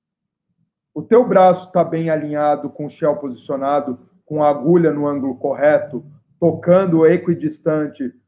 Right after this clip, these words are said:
os dois lados do sulco? Aí começa a novela, irmão. Pontualmente, assim, poucos clientes entram em contato com os nossos clientes, é, clientes que compraram discos dos nossos clientes,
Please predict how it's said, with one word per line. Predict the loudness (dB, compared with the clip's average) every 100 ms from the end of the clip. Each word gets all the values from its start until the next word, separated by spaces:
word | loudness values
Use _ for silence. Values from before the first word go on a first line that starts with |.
| -14
os | -12 -4
dois | 2 2 2 4
lados | 6 6 4 -2 -8
do | -16
sulco? | -2 2 2 -2 -14 -20 _ _ _ _ _ _ _ _ _ _ _ _ _ _ _ _ -2
Aí | -2
começa | -2 -4 0 0 0 0
a |
novela, | -2 2 2 2
irmão. | 0 -4 -6 -8 _ _ _ _ _ _ _ 0
Pontualmente, | 2 4 2 4 2 2 0
assim, | -4 -6 -8
poucos | -4 0 0 -2 -12
clientes | -6 -6 -4 -6 -8 -8 -10 _ _ _ _ _ -6
entram | -2 0 0 -2
em |
contato | -2 -2 2 0 0 -4
com | -8
os | -8 -4
nossos | 0 0 -2 -12
clientes, | -10 -6 -4 -4 -6 -10 -16 _ _ _ _ _ _ _ _ _ -8
é, | -8
clientes | -6 -2 -2 -4
que | -6
compraram | -4 -2 2 2 2
discos | -2 -4 -4 -12
dos | -10 -8
nossos | -4 -2 -4 -6
clientes, | -6 -4 -6